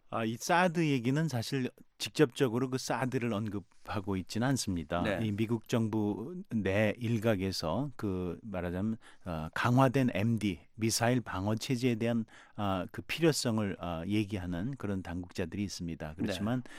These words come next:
Speaker 1: 아, 직접적으로 사드라는 언급을 하고 있지 않고요. 아, 그 이번에 그 사드가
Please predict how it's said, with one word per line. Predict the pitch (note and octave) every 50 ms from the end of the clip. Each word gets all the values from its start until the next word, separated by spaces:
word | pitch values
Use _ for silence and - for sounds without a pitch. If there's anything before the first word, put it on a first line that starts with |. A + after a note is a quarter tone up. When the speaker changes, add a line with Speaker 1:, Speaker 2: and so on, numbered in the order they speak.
| - - - -
Speaker 1:
아, | - F#2+ F2+
직접적으로 | F2+ - - - - B2+ G2+ - - A2 G2 G#2+ A#2+
사드라는 | A#2 - - - C3 C3+ D3 C#3+ D#3 C#3 B2+ A#2+ A#2 A2+ G#2+
언급을 | F2 F2+ G2 F#2+ E2+ F#2 E2+ G2 F#2+ F2
하고 | - G2+ F2 F#2 F2+
있지 | F2 - - - C3+
않고요. | G2+ E2+ E2 - - - B2 D3 A#2+ - - - - - - -
아, | - G#2 G2 F#2 F#2 F2+ F2+ F#2 F2+
그 | - - A2+ A2 G#2+ G#2 - - - - - -
이번에 | - A#2+ A#2 C3 C3+ D3
그 | C3 C#3+
사드가 | - - - D#3 D3 E3 F3 D3+ D#3+ C3 C3 G#2+ F2 E2 -